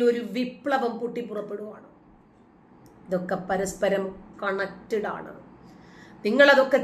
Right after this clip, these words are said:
ചിന്തിച്ചിട്ടുണ്ടോ ഇല്ലേ എന്നൊന്നും നമുക്കറിയില്ല. പക്ഷേ എനിക്കിതൊക്കെ മനസ്സിലാകുന്നുണ്ട്. റൌഫ് കോയമ്പത്തൂരിൽ ഇരുന്നപ്പോൾ കോയമ്പത്തൂരിൽ കുക്കർ ബോംബ് സ്ഫോടനം നടക്കുന്നു.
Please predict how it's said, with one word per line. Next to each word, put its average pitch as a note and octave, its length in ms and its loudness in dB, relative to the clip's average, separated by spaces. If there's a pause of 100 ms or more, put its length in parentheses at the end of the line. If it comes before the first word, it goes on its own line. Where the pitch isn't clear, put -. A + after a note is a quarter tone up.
ചിന്തിച്ചിട്ടുണ്ടോ A3 680 0 (160)
ഇല്ലേ A#3 300 8
എന്നൊന്നും F#3+ 320 -2
നമുക്കറിയില്ല. F3 460 -8 (440)
പക്ഷേ G#3+ 280 0 (1800)
എനിക്കിതൊക്കെ F#3 480 -2
മനസ്സിലാകുന്നുണ്ട്. F3+ 680 -6 (760)
റൌഫ് E4 380 8 (100)
കോയമ്പത്തൂരിൽ E4 960 6
ഇരുന്നപ്പോൾ E4 580 6 (280)
കോയമ്പത്തൂരിൽ B3 720 0 (100)
കുക്കർ C4 340 2 (100)
ബോംബ് A#3 320 2
സ്ഫോടനം G#3+ 440 -2
നടക്കുന്നു. F3+ 400 -8